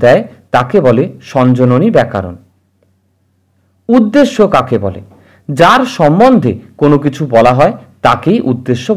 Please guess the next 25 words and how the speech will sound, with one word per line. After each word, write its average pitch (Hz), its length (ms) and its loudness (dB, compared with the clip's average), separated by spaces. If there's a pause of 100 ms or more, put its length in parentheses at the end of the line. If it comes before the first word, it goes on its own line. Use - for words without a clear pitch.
বলে। 95 180 -4 (1040)
বিধেয় 208 520 4 (100)
কাকে 120 300 -2
বলে? 95 160 -8 (600)
উদ্দেশ্যকে 254 680 2 (120)
অবলম্বন 170 500 2
করে 175 180 0 (100)
যা 139 80 0 (100)
কিছু 131 220 -10
বলা 117 300 0
হয়, 131 140 0 (300)
তাকেই 120 380 0
বিধেয় 120 460 -2 (100)
বলে। 92 200 -8 (1300)
অন্তর্মুখী 254 680 4 (120)
সংগঠন 135 460 0 (340)
কত 123 160 2 (180)
প্রকার 131 280 0 (140)
ও - 20 0 (100)
কি 117 180 -4
কি? 95 100 -12 (560)
অন্তর্মুখী 214 640 2 (120)
সংগঠন 123 420 2 (160)
দুই 139 120 2 (100)
প্রকার, 101 260 -6